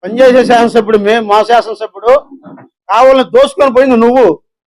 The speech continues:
మాట్లాడకూడదు, మాట్లాడే అర్హత నీకు లేదు. రెండోది ఏదో చెప్పావు, మేము, మా ఎమ్మెల్యే గారు కూడా ఎక్కడెక్కడో రియల్ ఎస్టేట్ చేశాడని.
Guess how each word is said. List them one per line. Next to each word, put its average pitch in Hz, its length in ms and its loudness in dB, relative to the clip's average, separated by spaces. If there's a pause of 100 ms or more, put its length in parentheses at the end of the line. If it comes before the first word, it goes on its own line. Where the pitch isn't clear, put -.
(720)
మాట్లాడకూడదు, 240 600 0
మాట్లాడే 240 500 2
అర్హత 233 320 2
నీకు 254 200 0
లేదు. 196 380 0 (1200)
రెండోది 262 320 0
ఏదో 254 120 4
చెప్పావు, 240 400 0
మేము, 220 200 -2
మా 214 280 0
ఎమ్మెల్యే 247 300 2
గారు 240 200 4
కూడా 233 220 2
ఎక్కడెక్కడో 233 540 0
రియల్ 220 200 -2
ఎస్టేట్ 214 380 -2
చేశాడని. 190 420 -4